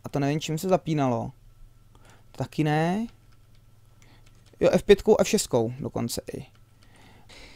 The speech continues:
Ještě tady nějak šlo zapnout to, že jste viděli šipičky překladačů, že jste takhle na to nemuseli ukazovat, ale to je jedno.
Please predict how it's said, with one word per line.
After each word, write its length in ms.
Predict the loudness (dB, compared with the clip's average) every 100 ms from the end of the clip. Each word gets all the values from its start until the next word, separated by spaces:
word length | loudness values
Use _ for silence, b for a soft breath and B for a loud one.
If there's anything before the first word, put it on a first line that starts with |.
| b -4
Ještě 220 | 2 4
tady 180 | 8 8
nějak 220 | 8 6
šlo 160 | 8
zapnout 340 | 6 8 4 6
to, 240 | 8 8
že 100 | 6
jste 200 | 4 4
viděli 440 | 4 6 10 10 8
šipičky 500 | 4 2 0 0 0
překladačů, 600 | 2 8 8 8 4 -2
že 80 |
jste 140 | -2 2
takhle 240 | 4 6
na 100 | 6
to 100 | 6
nemuseli 420 | 4 4 6 6
ukazovat, 560 | 6 4 6 6 4 4
ale 140 | 2 6
to 100 | 8
je 60 |
jedno. 260 | 6 4 -2